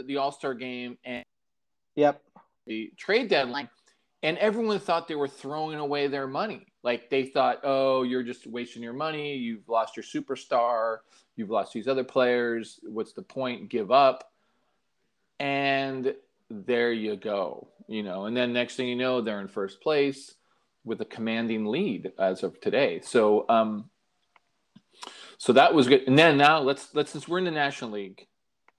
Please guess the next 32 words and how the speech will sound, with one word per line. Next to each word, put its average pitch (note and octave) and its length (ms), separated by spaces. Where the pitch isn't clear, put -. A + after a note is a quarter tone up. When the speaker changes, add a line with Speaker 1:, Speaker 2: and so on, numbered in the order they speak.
Speaker 1:
let's B2+ 200
talk B2 240
about G#2+ 220
the G#2 80
National G2+ 380
League F#2 80
West, F#2+ 420
because G2+ 380
that G#2 200
Speaker 2:
Yeah, A#2+ 280
Speaker 1:
is - 80
Speaker 2:
well, D#3 140
that's F3+ 160
Speaker 1:
crazy. G#3 200
Speaker 2:
the E3 60
story, C3+ 480
right? A2+ 320
Speaker 1:
Yeah, G2 340
I A2 80
mean, G2+ 460
it's, - 420
it's C#3 280
the, D3 220
it's D3 140
a E3 40
story G3 300
on C#3+ 160
many C#3+ 220
different A#2+ 320
levels A2 480
that, G2 320
uh, G#2 180